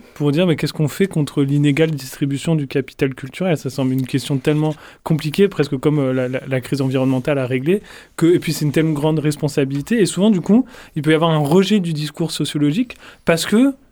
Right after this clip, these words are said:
euh, in fine, on pointe un problème qui est trop, euh, compliqué à résoudre, quoi. Et donc, on va être un peu plus séduit par des discours, discours de neuroscientifiques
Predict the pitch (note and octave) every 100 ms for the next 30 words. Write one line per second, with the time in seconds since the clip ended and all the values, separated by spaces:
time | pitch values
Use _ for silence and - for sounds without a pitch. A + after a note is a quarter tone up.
0 | - D3+ D#3+ D3+ E3 F3+ A#3 E3 D#3 F#3
1 | F3+ D3+ D#3 G3 A3 E3 - G#3+ E3 F3+
2 | D3 C3+ B2+ B2 D#3+ C#3+ - E3 C#3+ C#3
3 | D3+ F#3+ B2+ B2 A#2+ - - D3 D#3 E3
4 | D#3+ E3 F3 F3+ D#3+ D3+ E3 - F3+ F3+
5 | D3+ D#3 F#3 F#3+ D#3 C#3+ C#3+ C#3+ - E3+
6 | D3 D3 - E3 D#3+ D3 D3 D3+ D3 D3
7 | - C#3 F3 F#3